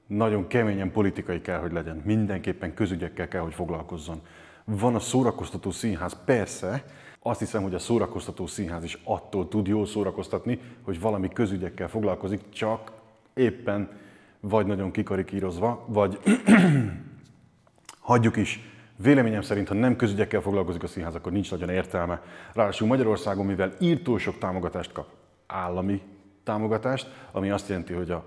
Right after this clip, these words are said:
hétköznapi emberek adják össze a színházra a pénzt, ezért pláne nagyon fontos szerintem, hogy ne öncélú legyen, hanem közügyekkel foglalkozzon, ami érinti az embereket, akik kvázi fizetik a színházat.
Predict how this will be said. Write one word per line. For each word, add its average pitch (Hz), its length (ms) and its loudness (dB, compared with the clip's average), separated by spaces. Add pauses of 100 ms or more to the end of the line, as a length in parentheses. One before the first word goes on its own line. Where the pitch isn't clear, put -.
(160)
hétköznapi 101 600 2
emberek 104 460 2
adják 92 300 -4
össze 90 200 -10
a 85 40 -10
színházra 85 440 -8
a 78 80 -12
pénzt, 123 260 -2 (280)
ezért 98 280 -2
pláne 117 720 -2
nagyon 110 360 2
fontos 90 320 -6
szerintem, 95 460 -6
hogy 90 120 -4
ne 95 220 -2
öncélú 113 440 -2
legyen, 87 260 -4
hanem 90 220 -4
közügyekkel 90 520 -2
foglalkozzon, 92 640 -4 (260)
ami 101 140 0
érinti 101 440 2
az 92 100 -2
embereket, 90 580 -4
akik - 440 -6
kvázi 87 360 -6
fizetik 80 380 -6
a - 40 -14
színházat. 76 560 -14